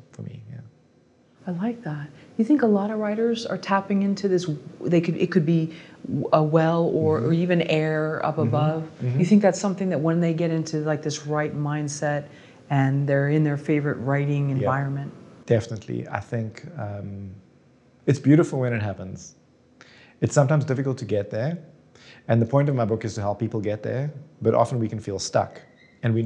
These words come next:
Speaker 1: not in that space of flow. And flow is also like this,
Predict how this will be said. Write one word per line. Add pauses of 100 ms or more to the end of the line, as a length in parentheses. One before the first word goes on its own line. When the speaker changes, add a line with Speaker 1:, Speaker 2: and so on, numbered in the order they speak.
(120)
Speaker 1:
not
in
that
space
of
flow. (1000)
And
flow
is
also
like
this,